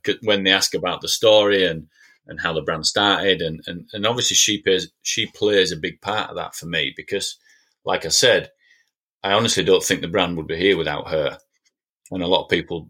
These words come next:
probably don't know that. But to go back to your question, I'm not, I'm not too sure. I mean, we, we have a really good relationship and there's a lot of, um, joking and this and that. So I don't know. I probably,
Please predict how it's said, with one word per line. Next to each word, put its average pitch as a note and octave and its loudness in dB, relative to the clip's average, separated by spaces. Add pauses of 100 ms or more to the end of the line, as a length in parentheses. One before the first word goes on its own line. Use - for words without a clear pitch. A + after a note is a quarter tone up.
probably E2 0
don't D#2 -4
know F#2+ 4
that. D#2 -4
But G2 2 (580)
to G2+ -10
go A2 4
back G2+ 2
to F#2 0
your E2+ -8
question, G2+ 2
I'm F#2 -4
not, - -8 (120)
I'm G#2 -6
not A#2+ -4
too G#2 -2
sure. G#2 4 (100)
I G2+ -4
mean, G#2 -2 (260)
we, C3 -4
we C3 4
have A2 6
a G2+ 2
really G2+ 2
good F#2 -2
relationship F2+ -2
and E2+ -8
there's E2 -6
a F#2 0
lot F#2 0
of, E2 -10
um, E2 -4 (720)
joking F#2+ 2
and F2 -6
this G2 2
and F2 -6
that. F2 -2
So G2+ 0 (760)
I C#3 0
don't C#3 0
know. C3 2
I A2 2
probably, B2 2